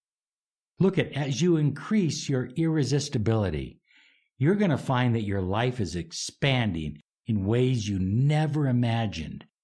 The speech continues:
You are attracting miracles into your life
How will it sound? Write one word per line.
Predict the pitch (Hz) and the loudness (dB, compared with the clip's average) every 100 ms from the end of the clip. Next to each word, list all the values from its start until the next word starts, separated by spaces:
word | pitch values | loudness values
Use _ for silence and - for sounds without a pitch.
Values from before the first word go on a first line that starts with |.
| _ | _
You | 127 156 202 196 | 0 2 4 2
are | 135 139 143 | 0 0 0
attracting | 110 107 - 160 160 160 151 127 110 110 123 | -2 -6 -4 -2 -2 -2 0 2 2 2 4
miracles | 151 180 165 131 - 95 78 85 85 - - _ _ _ _ _ _ | 4 4 4 2 0 -4 -4 -6 -8 -10 -18 _ _ _ _ _ _
into | 131 113 113 | 2 4 4
your | 104 113 120 | 4 4 4
life | 113 92 73 | 2 0 -4